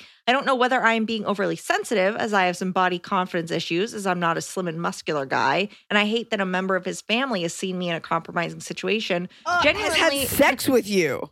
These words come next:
Speaker 1: That is the main issue for me. What I want is, is to move past this, but wonder if it's best to get out now. If he kept this secret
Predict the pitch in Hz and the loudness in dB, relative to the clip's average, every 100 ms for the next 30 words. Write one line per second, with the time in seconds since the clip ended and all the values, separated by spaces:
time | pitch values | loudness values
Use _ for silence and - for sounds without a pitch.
0 | _ - 440 - 427 427 466 370 381 370 | _ -10 -8 -8 -10 -2 2 2 2 -2
1 | 339 330 320 339 339 269 208 180 - - | -4 -2 -2 -2 -2 -2 -2 -2 -6 -2
2 | 262 302 285 294 480 453 - - 262 247 | 2 4 4 0 0 -4 -10 -4 -4 -4
3 | - 240 226 - 320 370 - 233 - - | -4 -4 -4 -2 0 0 -2 -6 -4 -2
4 | 214 247 269 220 - 185 185 - _ - | 0 0 -2 -2 2 2 0 -12 _ -10
5 | - 190 175 - 160 165 175 233 196 196 | -6 0 2 4 0 2 4 4 2 0
6 | 277 - 311 - 254 214 214 - | -4 -2 -6 -4 -6 0 0 0